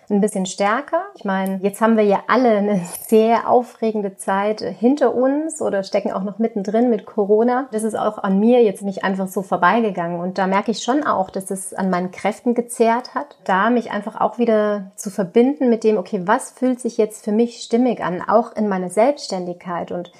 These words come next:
da wieder diese Momente der Stille zu suchen, in mich hineinzuhören und wieder diese Einheit, diese Verbindung mit mir herzustellen, mit dem, was mich wirklich ausmacht und was ich nach draußen geben möchte. Und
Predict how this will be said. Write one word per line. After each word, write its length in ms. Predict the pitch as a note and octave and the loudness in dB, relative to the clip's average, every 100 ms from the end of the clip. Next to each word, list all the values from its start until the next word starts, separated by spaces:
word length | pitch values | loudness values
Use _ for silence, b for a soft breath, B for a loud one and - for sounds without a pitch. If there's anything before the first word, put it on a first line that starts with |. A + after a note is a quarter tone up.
| B B B | B B B
da 280 | G3+ G#3 A3 | 4 4 4
wieder 340 | A3+ A3+ A3 | 4 6 4
diese 300 | G3 G3 F#3+ | 2 -2 0
Momente 380 | G3 F#3+ G3 A#3+ | 0 2 0 0
der 120 | G3+ | -2
Stille 400 | F3+ - A#3+ C4 | -4 2 2 2
zu 160 | B3+ A3+ | 0 -4
suchen, 560 | A3 B3+ C4 C4 C4+ C4+ - | 0 0 0 -2 -4 -6 -4
in 200 | A3 A3 | 0 2
mich 200 | A#3 A#3 | 2 0
hineinzuhören 840 | G3+ F#3 F#3+ G#3 A#3+ C4 A#3+ B3 A#3 | -2 0 2 0 0 0 2 0 0
und 180 | F#3+ | -4
wieder 380 | G#3+ A#3+ C#4+ D#4+ D#4+ b b b _ | -2 0 2 0 -4 b b b _
diese 280 | G#3+ G3 - | -2 0 2
Einheit, 420 | G3+ B3+ C4 A#3+ | 2 2 -2 -4
diese 160 | G#3+ G#3 | -6 -4
Verbindung 640 | G#3+ F#3+ A#3+ B3+ A3+ G#3 | -2 2 4 4 2 0
mit 160 | G3 F#3+ | -4 -4
mir 280 | F#3 F3+ | -2 -2
herzustellen, 960 | F3+ E3+ G3 G#3+ - F#3 F#3+ F3 F3+ F3 | -4 -4 -4 -4 -8 -10 -8 -6 -6 -6
mit 200 | F#3+ - | -6 2
dem, 360 | G#3 A3+ A#3 G3+ | 4 6 4 2
was 220 | G3 A3+ | -2 2
mich 240 | A#3 A#3+ | 0 2
wirklich 320 | A#3 A#3 A3+ | 0 0 -2
ausmacht 380 | G3+ A3 A3+ A3 | -2 0 -4 -4
und 100 | G3 | -6
was 140 | G3 F#3+ | -8 -6
ich 340 | A3 G#3+ _ - | -8 -8 _ -10
nach 160 | G3 | -10
draußen 400 | - F3 G#3 G#3 | -6 -6 -4 -4
geben 240 | F3 E3+ E3+ | -6 -6 -8
möchte. 320 | F3 - F3+ | -10 -8 -6
Und 160 | F#3 | -8